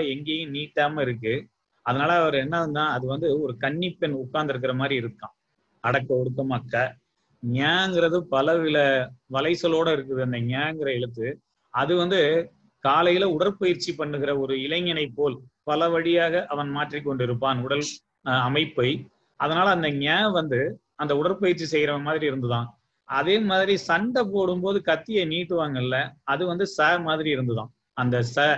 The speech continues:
அப்படிங்கிறது வந்து கத்தியை நீட்டுற மாதிரி. டங்கிறது ஒரு தாய் தன்னுடைய குழந்தையை குளிப்பாட்டும் போது காலை நீட்டி அதில் குழந்தையை குப்புற போட்டு தட்டுவது, குளிப்பாட்டுவது, அது டங்கிறத அவர் அப்படி பார்த்திருக்காரு. ஒரு, ஒரு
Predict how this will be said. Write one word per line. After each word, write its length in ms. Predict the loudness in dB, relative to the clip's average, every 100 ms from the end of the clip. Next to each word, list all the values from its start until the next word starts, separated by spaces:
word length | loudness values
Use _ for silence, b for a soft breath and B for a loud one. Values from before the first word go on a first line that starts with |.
| -2 -6
அப்படிங்கிறது 580 | -4 -2 -2 0 0 0
வந்து 240 | -2 -2
கத்தியை 400 | -2 -2 -2 -2
நீட்டுற 300 | -2 -4 -4 -2
மாதிரி. 320 | -2 -2 -6 -10 -16 _ _ _ -20 _
டங்கிறது 800 | 0 2 4 2 2 4 4 4 2 2 -2 -10 _ _ _ _
ஒரு 220 | -4 -2 -2
தாய் 500 | 2 4 4 4 2 -2 -10 _ _
தன்னுடைய 360 | -4 -2 0 0 0
குழந்தையை 460 | -2 0 2 0 0
குளிப்பாட்டும் 640 | -2 -4 0 0 0 -2
போது 280 | 0 0 0 -2 -2
காலை 360 | 0 2 0 -2
நீட்டி 460 | -4 -8 -4 -4 -4 -6 -16 _
அதில் 300 | 0 0 0
குழந்தையை 480 | -2 0 4 4 2
குப்புற 280 | -2 0 0
போட்டு 280 | 2 0 -2 -2
தட்டுவது, 520 | -2 -2 0 0 0 -2
குளிப்பாட்டுவது, 760 | -4 -4 0 -2 0 0 0 -2
அது 220 | -2 -4 -4 0
டங்கிறத 460 | 0 0 -2 0
அவர் 180 | 0 0
அப்படி 200 | -4 -6
பார்த்திருக்காரு. 520 | -4 -4 -4 -4 -4 -4 _ _ _
ஒரு, 300 | -2 0 2 2 0
ஒரு 200 | 0 0